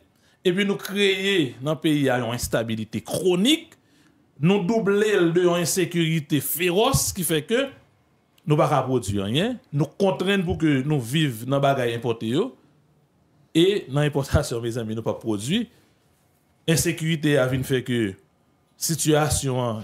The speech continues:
li vin plus compliquée, business obligé fermer, côté monde de kon gen ti dégagé, vin pas gagner encore, inflation monte, mais hauteur, mais situation pays a vivre. <laughs> Mais situation pays a vivre, oui.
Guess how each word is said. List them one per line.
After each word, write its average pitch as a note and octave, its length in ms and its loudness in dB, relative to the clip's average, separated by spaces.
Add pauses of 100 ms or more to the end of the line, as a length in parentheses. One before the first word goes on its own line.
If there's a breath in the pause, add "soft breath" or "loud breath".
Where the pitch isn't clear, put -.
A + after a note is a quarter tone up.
li C3 100 -4
vin C#3+ 140 2
plus C#3 160 -2
compliquée, C#3+ 560 -2
business C3+ 400 -2
obligé A#2+ 340 0
fermer, G3 640 0 (240 loud breath)
côté D3 240 0
monde D3+ 160 -2
de C#3+ 80 0
kon C#3 180 -2
gen B2+ 140 -2
ti - 80 -8
dégagé, B2 420 0
vin B2 120 -4
pas C#3+ 200 -4
gagner E3 240 -2
encore, F#3 480 -2 (240 loud breath)
inflation D#3+ 480 -2
monte, D#3 240 -4 (220)
mais D#3+ 100 -6
hauteur, G3+ 600 0 (200 loud breath)
mais E3+ 120 4
situation D3+ 600 0
pays B2+ 300 0
a A2+ 80 2
vivre. C3 320 -2 (180)
<laughs> - 1400 -12
Mais A3 120 6
situation F#3+ 460 2
pays D3 220 2
a B2 60 0
vivre, G#2+ 240 -6
oui. F#3+ 120 -6